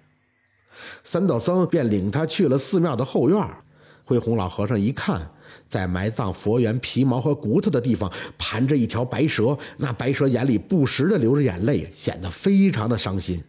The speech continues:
他见有人走过来，唰的一下竖起了脑袋，眼放凶光，恶狠狠地逼视着三斗僧。夕阳下，他头顶那颗长着鸡蛋般大小的红痣一闪一闪的，像是在燃烧的火苗。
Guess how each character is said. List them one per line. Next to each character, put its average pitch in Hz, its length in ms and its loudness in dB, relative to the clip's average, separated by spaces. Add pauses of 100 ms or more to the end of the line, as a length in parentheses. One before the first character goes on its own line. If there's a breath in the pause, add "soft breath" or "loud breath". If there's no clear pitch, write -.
(520 loud breath)
他 165 120 -4
见 143 180 2
有 104 100 2
人 143 140 2
走 104 240 -2
过 120 140 0
来， 123 120 0 (200 loud breath)
唰 - 400 0
的 - 80 -2
一 123 40 -2
下 - 180 2
竖 165 240 0
起 110 120 -2
了 127 80 2
脑 - 180 -4
袋， 98 200 -4 (220 loud breath)
眼 165 320 -2
放 208 240 -2
凶 180 280 2
光， 160 140 0 (160)
恶 208 220 2
狠 156 260 0
狠 143 200 -2
地 104 80 -4
逼 190 260 2
视 - 160 0
着 104 80 -2
三 131 240 2
斗 87 120 0
僧。 104 240 -4 (200)
夕 - 320 0
阳 98 160 -2
下， 85 220 -2 (280 loud breath)
他 - 160 -6
头 - 260 0
顶 110 160 0
那 110 100 0
颗 - 200 0
长 - 240 -6
着 113 120 -2
鸡 233 340 2
蛋 196 240 -2
般 151 200 0
大 - 160 -6
小 - 140 -2
的 104 80 -2
红 139 280 2
痣 147 260 -2
一 240 160 4
闪 - 260 -2 (140)
一 226 140 4
闪 - 260 -4
的， 95 140 -6 (260 loud breath)
像 - 200 0
是 - 120 -4
在 107 140 0
燃 104 320 2
烧 156 240 0
的 123 60 0
火 80 220 -4
苗。 87 300 -4